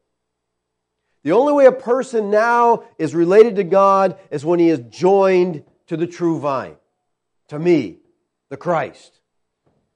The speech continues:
And then he says, "My Father is the vine dresser." Now, the word vine dresser here is from the Greek word georgos, which literally means an earth worker. It's basically one who's a farmer.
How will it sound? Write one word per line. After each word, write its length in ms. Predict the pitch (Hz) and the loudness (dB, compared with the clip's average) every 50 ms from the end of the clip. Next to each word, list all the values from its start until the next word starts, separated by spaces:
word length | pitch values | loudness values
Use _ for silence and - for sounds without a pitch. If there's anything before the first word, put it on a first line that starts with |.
| _ _ _ _ _ _ _ _ _ - | _ _ _ _ _ _ _ _ _ -8
And 100 | 151 214 | -4 -2
then 100 | 277 294 | -2 -2
he 60 | 269 | -2
says, 300 | 214 - 240 240 202 170 | 0 4 6 6 6 6
"My 160 | 190 196 196 | 2 -2 -2
Father 480 | 185 196 - 233 247 254 247 233 202 190 | -4 -4 -4 -2 0 0 0 0 0 -2
is 80 | 156 | -2
the 80 | 151 180 | -2 -4
vine 340 | 160 190 208 220 240 233 214 | -2 -2 0 2 2 0 0
dresser." 480 | 160 170 160 139 120 - - 98 78 - _ _ _ _ _ _ _ _ _ _ _ _ _ _ _ _ _ _ _ _ _ _ _ _ _ - | 0 -2 -2 -2 -4 -8 -14 -20 -20 -20 _ _ _ _ _ _ _ _ _ _ _ _ _ _ _ _ _ _ _ _ _ _ _ _ _ -6
Now, 400 | 151 185 185 190 190 185 185 - _ _ _ _ _ _ _ _ _ _ _ _ _ _ - | -2 0 2 2 0 -2 -4 -14 _ _ _ _ _ _ _ _ _ _ _ _ _ _ -8
the 60 | 165 | -4
word 200 | 226 294 269 175 | -4 -2 -2 -2
vine 280 | 160 202 208 220 220 | 0 0 2 2 2
dresser 340 | 202 170 165 151 - 156 151 | 2 2 0 0 0 -2 -8
here 320 | 143 147 151 151 151 151 151 | -8 -6 -6 -4 -4 -4 -4
is 120 | 147 131 | -6 -6
from 180 | - - 175 165 | -6 -6 -4 -4
the 80 | 160 | -4
Greek 300 | 139 147 170 175 170 170 | -2 2 0 0 0 0
word 340 | 160 165 160 156 151 135 123 _ _ _ _ _ _ _ - 135 131 123 113 | 0 2 2 2 0 -2 -10 _ _ _ _ _ _ _ -18 -18 -16 -8 -4
georgos, 1080 | 180 185 196 202 208 220 220 196 147 131 135 113 95 82 76 - - - - - _ _ _ _ _ _ _ _ _ - | -2 -2 0 0 0 0 0 -2 -4 -6 -8 -8 -8 -10 -12 -16 -20 -20 -20 -20 _ _ _ _ _ _ _ _ _ -12
which 240 | 135 143 135 - 151 | -12 -12 -10 -4 0
literally 340 | 196 233 247 247 220 202 196 | 2 4 4 4 4 2 2
means 340 | 190 180 180 175 165 - | 2 2 2 2 0 -6
an 200 | - - 139 147 - _ - | -12 -16 -18 -18 -18 _ -12
earth 320 | 196 196 196 190 196 - | -8 -4 -4 -4 -6 -8
worker. 540 | 156 151 170 185 180 160 - 135 98 - _ _ _ _ _ _ _ _ _ _ _ _ _ _ _ 427 440 453 453 453 440 440 440 415 392 370 _ _ _ _ _ _ _ _ _ _ _ _ _ _ _ | -10 -6 -4 -4 -4 -4 -6 -12 -14 -16 _ _ _ _ _ _ _ _ _ _ _ _ _ _ _ _ _ _ _ _ _ _ _ _ _ _ _ _ _ _ _ _ _ _ _ _ _ _ _ _ _
It's 140 | - 123 - | -18 -18 -12
basically 560 | - - 180 185 180 - 180 165 156 170 170 | -4 -2 -2 -2 -2 -2 -4 -4 -2 0 0
one 220 | 156 147 165 175 165 | 0 0 0 0 0
who's 160 | 175 165 135 | 0 -2 -4
a 60 | 147 | -6
farmer. 480 | - - 165 160 139 120 98 85 76 | -8 -4 -2 -2 -2 -2 -6 -10 -18